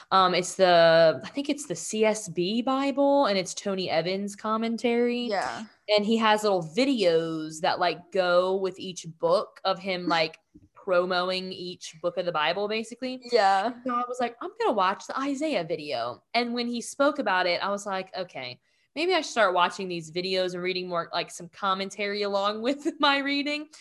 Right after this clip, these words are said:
Speaker 1: But he talked about how the book of Isaiah is really all about doing things now that are gonna better prepare you for later.
Speaker 2: Interesting.
Speaker 1: And how God telling,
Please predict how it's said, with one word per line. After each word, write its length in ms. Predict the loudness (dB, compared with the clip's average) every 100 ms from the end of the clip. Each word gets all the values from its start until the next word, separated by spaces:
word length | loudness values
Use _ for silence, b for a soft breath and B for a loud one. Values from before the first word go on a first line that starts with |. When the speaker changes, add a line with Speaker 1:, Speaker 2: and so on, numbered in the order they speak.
| B B B
Speaker 1:
But 140 | 2 4
he 140 | 2
talked 340 | 2 2 2 2
about 280 | 4 4 2
how 220 | 2 0
the 80 | 0
book 180 | -4
of 60 | -2
Isaiah 400 | -2 0 2 2
is 220 | 0 -2
really 600 | -6 -6 -2 -2 -2 -4 -4
all 320 | 0 2 2
about 560 | 2 2 2 0 -4 -10 b b b b -12
doing 460 | -4 -2 0 0 -2
things 640 | -2 -2 -2 -4 -6 -8
now 920 | -6 -4 -2 0 0 0 -2 -4 -6 -4
that 120 | 0
are 100 | 0
gonna 320 | 0 -4 -4 -8 -2
better 460 | 0 2 0 -2 -6
prepare 500 | -10 -8 -4 0 0
you 400 | -2 -2 -4 -4
for 240 | -6 -4
later. 1000 | -4 -4 -2 -2 -2 -2 0 -2 -4 -10 -16 -12
Speaker 2:
Interesting. 600 | -10 -10 -10 -12 -14 -18 _ _ _ -2
Speaker 1:
And 120 | -2
how 420 | 2 4 6 4
God 500 | 2 2 4 4 2
telling, 720 | -2 -4 -4 -2 -2 -4 -6